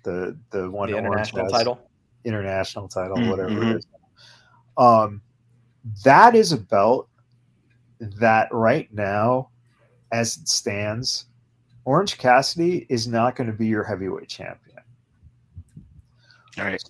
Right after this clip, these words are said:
Speaker 1: So, and, and the T N T belt to me is like a T V title, right? It's
Speaker 3: Yeah,
Speaker 1: like,
Speaker 3: basically.
Speaker 1: that's not your next heavyweight champion. So
Speaker 3: Yep.
Speaker 1: use that international title to be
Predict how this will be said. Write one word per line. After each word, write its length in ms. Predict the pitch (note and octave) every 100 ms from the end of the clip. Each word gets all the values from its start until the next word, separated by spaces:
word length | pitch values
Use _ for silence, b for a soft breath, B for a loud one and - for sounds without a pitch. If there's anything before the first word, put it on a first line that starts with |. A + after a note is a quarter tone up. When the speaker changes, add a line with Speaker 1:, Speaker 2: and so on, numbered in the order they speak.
| _ _
Speaker 1:
So, 500 | F3 E3 C3 A2 -
and, 200 | C#3+ C#3+ -
and 140 | C#3
the 80 | C#3
T 240 | - A3+
N 100 | G3+
T 220 | E3 F3 C#3
belt 320 | A#2+ A#2+ -
to 100 | B2
me 160 | G#2+
is 160 | G#2+ G2+
like 160 | G2+ A#2+
a 60 |
T 200 | A#2 G#3
V 160 | D3+ G2+
title, 380 | - - - -
right? 360 | F#2+ - D3+ - _ -
It's 280 | A#2 -
Speaker 3:
Yeah, 140 | G3+ -
Speaker 1:
like, 80 | D3
Speaker 3:
basically. 460 | C3 - D#3 G3+
Speaker 1:
that's 80 | -
not 220 | E3+ C3+ B2
your 160 | A#2+
next 440 | A#2 A2 - - _ _
heavyweight 560 | - - C3+ A2 G2 F#2
champion. 280 | A2+ F2 - B B B -
So 320 | - E3+ E3
Speaker 3:
Yep. 80 | - _ _ _ D3
Speaker 1:
use 420 | C#3+ A#3+ D#4 B3
that 180 | A#3 F#3+
international 680 | A#3 E3+ C3+ A3+ - A2
title 360 | - G#2 G#2 A2
to 160 | A#2 A#2
be 520 | G2+ A2+ A2 G#2+